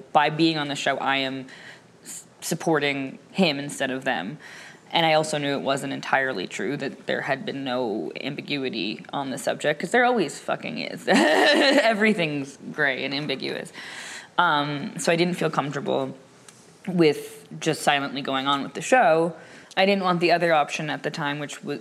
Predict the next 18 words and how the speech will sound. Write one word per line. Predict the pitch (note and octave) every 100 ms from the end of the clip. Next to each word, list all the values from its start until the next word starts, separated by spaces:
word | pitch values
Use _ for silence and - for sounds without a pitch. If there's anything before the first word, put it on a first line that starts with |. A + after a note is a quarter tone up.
| -
it | D3 -
seemed, | F#3+ D#3+ D3
at | G#2+
least | C#3+ C#3+ - -
in | C3 C#3+
the |
moment, | D3+ D#3 C#3+ C#3 -
was | C#3 C3+ -
to | C#3 C3+
try | - C3+
to | C3 - - _ -
cancel | - D3+ C#3+ C#3+ C#3+ C#3+ -
or, | C3+ C3+ C3 - -
you | D#3+
know, | - - - -
end | D#3 D3+
the | D3+
career | - D3 C3+ C#3